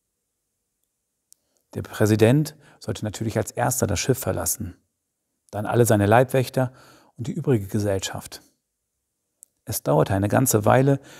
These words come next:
bis die übrigen Passagiere an Land gehen konnten.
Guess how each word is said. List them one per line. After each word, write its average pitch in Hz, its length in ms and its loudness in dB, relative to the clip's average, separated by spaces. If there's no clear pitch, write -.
bis - 160 -6
die - 80 -8
übrigen 160 380 -2
Passagiere 117 800 2
an 120 140 -2
Land 87 240 -2
gehen 95 180 -6
konnten. - 520 -14